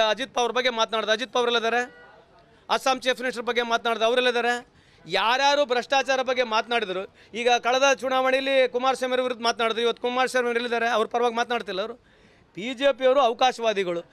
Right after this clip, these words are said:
ಏನು ಬರ್ತದೆ ಆ ಮೂಮೆಂಟಿಗೆ ಏನು ಮಾತನಾಡ್ಬೇಕು, ಹೋಗ್ಬೇಕು, ಅದ್ರಿಗೆ ಯಾವುದು ಎವಿ-, ಟೆನ್ years they are ruling, no, we are asking them. ಮಾಡ್ಬೋದಾಗಿತ್ತಲ್ಲ ಅವರು, ಎಲ್ಲರಿಗೆ ಜೈಲಿಗೆ ಹಾಕ್ಬೋದಾಗಿತ್ತು,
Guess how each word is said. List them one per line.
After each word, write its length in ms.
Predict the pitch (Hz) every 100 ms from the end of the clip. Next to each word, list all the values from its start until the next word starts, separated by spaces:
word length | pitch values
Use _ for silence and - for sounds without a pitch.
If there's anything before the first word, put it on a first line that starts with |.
| - - -
ಏನು 440 | 196 277 311 285
ಬರ್ತದೆ 500 | 208 240 220 262 233
ಆ 220 | 262 233
ಮೂಮೆಂಟಿಗೆ 540 | 214 202 247 269 277 247
ಏನು 100 | 247
ಮಾತನಾಡ್ಬೇಕು, 580 | 233 220 220 240 226 190
ಹೋಗ್ಬೇಕು, 400 | 233 220 214 233
ಅದ್ರಿಗೆ 240 | 208 156
ಯಾವುದು 300 | 143 196 226
ಎವಿ-, 220 | 214 208 - - -
ಟೆನ್ 200 | 277 311
years 160 | 320
they 180 | 233 285
are 100 | 294
ruling, 220 | 294 254
no, 100 | 285
we 100 | 277
are 160 | 240 254
asking 240 | - 285
them. 220 | 254 175 - _ _ -
ಮಾಡ್ಬೋದಾಗಿತ್ತಲ್ಲ 640 | 277 339 330 311 - 262
ಅವರು, 300 | 247 247 - _ _ - -
ಎಲ್ಲರಿಗೆ 340 | 214 311 320
ಜೈಲಿಗೆ 240 | 240 294 277
ಹಾಕ್ಬೋದಾಗಿತ್ತು, 680 | 254 262 254 240 240 254